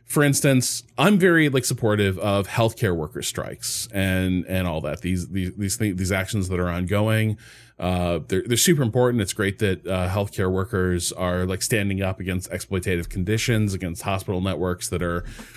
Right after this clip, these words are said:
raking in cash while making working conditions,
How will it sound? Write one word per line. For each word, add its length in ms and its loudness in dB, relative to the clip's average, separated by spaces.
raking 440 4
in 160 4
cash 480 -2
while 480 2
making 280 -2
working 300 -2
conditions, 600 0